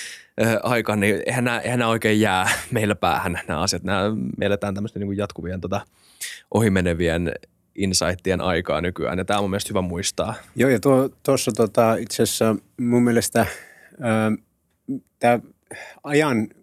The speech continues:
Speaker 2: kuva on ehkä, että jos, jos oikein otetaan semmoinen geologinen mittakaava,
Speaker 1: Mm.
Speaker 2: kun mietitään näitä asioita, niin kyllähän sosiaalinen media on vielä aika uusi juttu.
Speaker 1: Oh.
Speaker 2: Ja me ei ehkä oikein olla missään yhteiskunnassa oikein vielä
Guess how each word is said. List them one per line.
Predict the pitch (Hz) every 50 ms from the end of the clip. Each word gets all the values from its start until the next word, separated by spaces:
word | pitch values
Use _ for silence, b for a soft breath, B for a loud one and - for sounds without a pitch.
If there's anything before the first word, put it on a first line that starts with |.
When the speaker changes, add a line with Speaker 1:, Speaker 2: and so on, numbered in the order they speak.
| _ _ _ -
Speaker 2:
kuva | - 127 120 127 117 104
on | 101 104
ehkä, | 101 98 - 104
että | - - 95 -
jos, | - 123 110 - - -
jos | 123 - -
oikein | 143 123 131 127 117 113
otetaan | 113 120 113 - 110 110 104 104 - -
semmoinen | - 107 104 104 101 95
geologinen | 104 117 113 107 98 95 90 87 92 90 90 92
mittakaava, | 95 95 92 - - 92 - - 87 87 87 87 82 B B B B B B B
Speaker 1:
Mm. | 110 98
Speaker 2:
kun | 87 - - -
mietitään | 120 117 107 92 104 87 101 95 95
näitä | 98 98 90 87
asioita, | 82 - - 107 98 95 90 98 98
niin | 98 92 87 _ b b b b b b b b b
kyllähän | - 101 104 110 113 113 107
sosiaalinen | - 127 113 127 117 107 107 104 104 101
media | 107 104 101 95 92 90
on | 82
vielä | 92 92 92 90
aika | 95 95 - 85
uusi | - - 107 98 92 - - 95
juttu. | 90 87 _ - 101
Speaker 1:
Oh. | 87 85 - _ _ _ _ _ _ _ _ _ _ _ _ -
Speaker 2:
Ja | 95 90 92 -
me | - 110 104 110
ei | 113 113
ehkä | 117 98 - 127 123 123
oikein | 123 110 - 120 117 117 123
olla | 120 123 123 117 107 - - _ _ _ - - _ _ _ _ _ _ - - - _ _ _ _ _ _ _ _ _ - _ _ -
missään | 151 147 160 147 - - 131 117 120
yhteiskunnassa | 110 - - 107 - - 110 107 104 - - 107
oikein | 107 101 - 110 107 104 -
vielä | 110 107 107 -